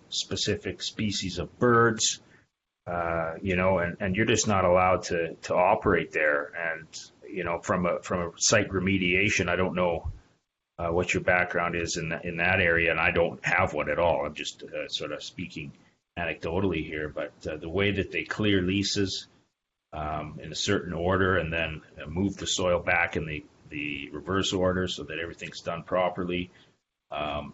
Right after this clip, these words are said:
you know, it's ins-, inspected, uh, cleaned up, um, you know, and, and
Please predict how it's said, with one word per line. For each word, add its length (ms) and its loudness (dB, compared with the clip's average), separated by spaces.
you 120 -12
know, 100 -8
it's 160 -6
ins-, 260 -8
inspected, 1040 0
uh, 340 -6
cleaned 360 2
up, 260 0
um, 420 -2
you 60 -6
know, 160 -4
and, 100 -8
and 360 -8